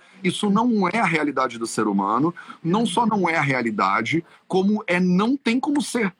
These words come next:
Tipo, não, o planeta não tem recurso suficiente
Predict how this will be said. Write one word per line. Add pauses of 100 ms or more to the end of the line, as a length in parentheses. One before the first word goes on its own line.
(380)
Tipo,
não,
o
planeta
não (120)
tem
recurso
suficiente